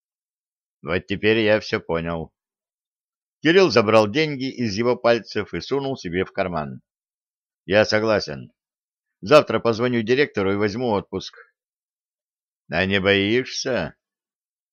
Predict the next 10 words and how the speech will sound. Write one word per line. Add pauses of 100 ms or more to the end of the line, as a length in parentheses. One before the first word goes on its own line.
(320)
Виктор
через
его
плечо (380)
глянул
на
молча
ожидающую
решения
девушку.